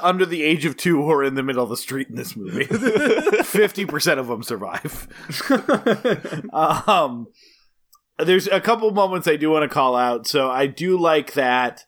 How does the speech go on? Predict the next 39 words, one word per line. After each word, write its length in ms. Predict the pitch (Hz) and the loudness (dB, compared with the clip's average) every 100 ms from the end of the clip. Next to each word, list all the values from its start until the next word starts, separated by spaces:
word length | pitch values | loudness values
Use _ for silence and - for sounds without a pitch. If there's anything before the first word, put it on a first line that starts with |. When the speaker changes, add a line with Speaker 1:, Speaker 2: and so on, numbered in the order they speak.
| - | -12
Speaker 1:
I 60 | 113 | -10
don't 160 | 110 | -8
like 260 | 98 123 107 | -8 -8 -8
it. 240 | 101 90 _ _ _ _ _ - | -12 -14 _ _ _ _ _ -2
But 220 | 139 135 | -2 0
we 100 | 156 | -4
do 400 | 139 - 202 214 | -4 -2 -2 0
get 140 | 196 190 | 0 2
a 40 | |
little 280 | 165 156 127 | 2 2 0
glimpse 500 | - 139 147 143 - | -4 0 0 -2 -6
of 380 | 151 139 127 110 | -2 0 -2 -2
who 260 | 143 135 | -4 -4
Mel 200 | 120 127 | -4 -6
Gibson 340 | 120 123 - 120 | -6 -10 -8 -8
is 180 | 120 | -6
as 120 | 117 101 | -8 -8
a 40 | |
person, 380 | - 131 135 156 | -8 -8 -6 -8
I 100 | 147 | -8
think, 220 | 147 151 | -8 -8
in 120 | 151 | -8
this 180 | 151 143 | -8 -10
movie. 480 | 151 147 156 160 156 _ _ _ _ | -8 -6 -6 -10 -12 _ _ _ _
So, 460 | - 143 135 131 127 | -4 2 2 2 0
uh, 200 | 135 127 | -2 -2
Goose, 540 | - 160 170 170 - | 0 2 2 0 0
who 100 | 151 | 0
is 80 | 139 | 2
basically 400 | 220 311 - 160 | 0 0 -2 -4
the 140 | 113 | -4
star 280 | - 135 127 | -2 2 2
of 60 | 113 | 0
the 80 | |
first 300 | 107 113 113 | -6 -8 -6
half 180 | 113 110 | -6 -6
of 80 | 113 | -6
this 160 | 98 156 | -10 -4
movie, 540 | 180 143 113 104 | -2 0 0 -2